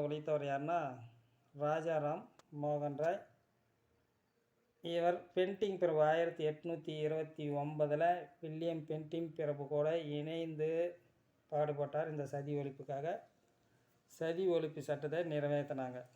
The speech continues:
சரிங்களா? வில்லியம் பென்டிங் பிரபு கூட சேர்ந்து. சுனாமி ஏற்படுவதன் காரணம் என்ன?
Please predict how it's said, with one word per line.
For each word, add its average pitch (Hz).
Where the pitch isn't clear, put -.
சரிங்களா? 151
வில்லியம் 151
பென்டிங் 135
பிரபு 131
கூட 127
சேர்ந்து. 135
சுனாமி 180
ஏற்படுவதன் 147
காரணம் 160
என்ன? 139